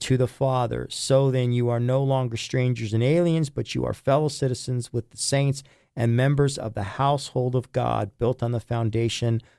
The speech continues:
of the apostles and prophets, Christ himself, um, being the, sto-, the, the, the chief cornerstone." And he's talking there about the hostility that existed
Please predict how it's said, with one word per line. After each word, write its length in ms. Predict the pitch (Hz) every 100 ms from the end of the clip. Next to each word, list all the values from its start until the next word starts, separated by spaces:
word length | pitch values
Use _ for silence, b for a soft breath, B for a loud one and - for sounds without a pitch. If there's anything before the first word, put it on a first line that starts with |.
| b
of 140 | 113 107
the 100 | 113
apostles 720 | 107 123 113 - 117 110 - -
and 180 | 104 -
prophets, 560 | 113 104 - 107 -
Christ 540 | - - 117 110 - -
himself, 560 | 104 - 101 101 - _ _ _ -
um, 340 | 98 95 101 190 104
being 360 | 113 113 107 104
the, 120 | 104
sto-, 300 | - - -
the, 260 | - 104 -
the, 160 | 104 101
the 140 | 110
chief 280 | - 113 104
cornerstone." 640 | - 131 131 - 120 117
And 140 | 123 120
he's 140 | 123
talking 500 | - 180 - 131 123
there 300 | 123 120 117 b b b b -
about 400 | 123 139 143 139
the 100 | 120
hostility 800 | 120 - - 151 147 143 131
that 160 | 123 117
existed 800 | 107 98 98 120 - 123 113